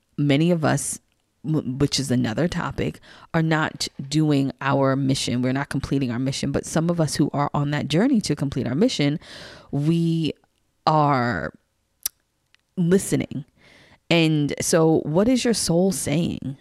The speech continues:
And so let's talk about that. Like, there's little nudges, there's synchronicities. What is your soul saying to you? So when we think about, you know, being at home and adjusting to this new world that we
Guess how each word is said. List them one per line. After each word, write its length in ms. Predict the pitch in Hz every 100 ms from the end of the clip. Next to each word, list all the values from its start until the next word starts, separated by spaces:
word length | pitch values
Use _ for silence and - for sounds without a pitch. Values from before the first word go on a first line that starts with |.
| _
And 180 | 160 165
so 300 | - 170 165 160 _ _ _ _ _ _ - -
let's 180 | 139 -
talk 220 | 185 202
about 260 | 175 139 -
that. 200 | 139 -
Like, 300 | 156 147 - - - - - _ _ -
there's 240 | 170 165
little 260 | 170 180 190
nudges, 540 | 175 190 180 - 143
there's 220 | - 151
synchronicities. 1000 | - 180 - 170 170 - 156 - 113 - - -
What 320 | 135 165 196
is 220 | - 170 160
your 80 |
soul 320 | 151 - 143 139
saying 540 | - 147 127 - 107 - - - - _ -
to 180 | -
you? 280 | 196 135 -
So 280 | - 165 151
when 300 | 143 - 151
we 80 | 151
think 300 | - 190 202
about, 500 | 185 156 147 127 151
you 60 |
know, 120 | 147 131
being 320 | 151 214 196
at 120 | 180
home 400 | 160 170 156 135
and 120 | 123
adjusting 440 | 104 - 165 - 170
to 120 | -
this 160 | 143 139
new 240 | 135 143
world 360 | 139 139 139 135
that 200 | 135 -
we 220 | 131